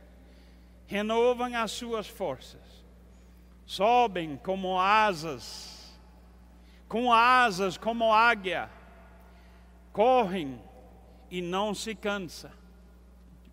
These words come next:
<laughs> Aleluia. Eu não estou cansado dessa vida de crente.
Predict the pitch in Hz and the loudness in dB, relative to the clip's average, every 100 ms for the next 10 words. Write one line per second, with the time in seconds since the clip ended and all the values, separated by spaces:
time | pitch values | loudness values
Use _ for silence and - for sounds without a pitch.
0 | - - - - - - - - - - | -20 -20 -20 -20 -20 -20 -20 -20 -20 -20
1 | - - - 226 - - 220 - - - | -12 -10 -10 -12 -14 -16 -18 -18 -20 -20
2 | - - - - - - - - - - | -20 -20 -20 -20 -20 -20 -20 -20 -20 -6
3 | - 320 370 359 302 - 320 269 262 262 | 0 2 2 2 2 2 0 2 2 0
4 | 247 285 294 254 226 226 - 196 180 190 | -2 -2 -2 -2 -4 -4 -4 -6 -4 -4
5 | 151 147 135 165 127 - - | -4 -12 -8 -8 -8 -14 -20